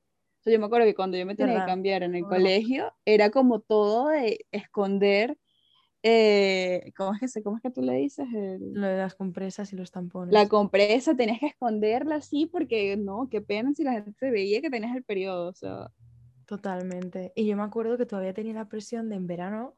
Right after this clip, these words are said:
Speaker 2: querías bajar la piscina y, y yo no me, no me quería, no, o sea, no me atrevía a ponerme un tampón, ¿sabes? Tenía doce años. Y, y claro, y no le podías decir a tus amigos chicos que te había bajado la regla.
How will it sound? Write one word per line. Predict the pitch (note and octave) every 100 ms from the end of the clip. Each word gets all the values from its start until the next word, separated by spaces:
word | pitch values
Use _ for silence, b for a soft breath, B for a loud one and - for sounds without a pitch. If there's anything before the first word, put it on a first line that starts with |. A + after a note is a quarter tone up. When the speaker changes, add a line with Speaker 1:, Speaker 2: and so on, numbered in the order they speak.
| G3 F#3
Speaker 2:
querías | F#3+ F#3+
bajar | G#3 G#3
la | A3 G#3
piscina | G#3+ - A#3 A#3+ A#3+ - B B B B B B _
y, | - A3+ G#3+ G#3 G3 F#3 -
y | A3+ G3
yo | G3
no | G3
me, | A#3 A#3
no | G3+ G3
me | F#3+ G3+
quería, | G#3+ -
no, | G3+
o | F3+
sea, | F#3+
no | F#3
me |
atrevía | F3+ A3 A3
a |
ponerme | A3+ A3+ A#3
un | B3
tampón, | G3+ F3+ G#3
¿sabes? | A3+ A3
Tenía | G3+ F#3+ F#3+
doce | G3+ G#3 A3+
años. | G3+ A#3 G3+ F#3+ - B B B B -
Y, | A#3+ A3+ A3 G#3 G#3 G3+
y | A3+ G3
claro, | G3 F#3+ C4+ -
y |
no | G3+ G3
le | G#3
podías | B3 A#3+ A#3
decir | A3+ B3
a | A3+
tus | A3 G#3
amigos | G#3 G#3 A3+ -
chicos | B3 B3+ -
que | G#3
te |
había | F3+ F3
bajado | G3+ - A#3+ F3+
la | E3
regla. | E3+ F#3+ A#3+ F3+